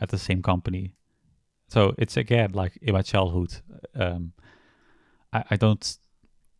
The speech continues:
I don't invest a lot in other people because I know it won't,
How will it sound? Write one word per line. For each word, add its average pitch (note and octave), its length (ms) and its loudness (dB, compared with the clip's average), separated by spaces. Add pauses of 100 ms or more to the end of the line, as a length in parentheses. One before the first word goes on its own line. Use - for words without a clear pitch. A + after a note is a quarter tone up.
(160)
I A2 60 2
don't A2 180 4
invest G2 400 0
a G#2 60 0
lot F2+ 360 -2
in G2+ 120 2
other F#2+ 120 2
people E2+ 440 0
because F#2 260 0
I F2+ 60 2
know F2+ 480 2
it - 180 -4
won't, F2 460 -2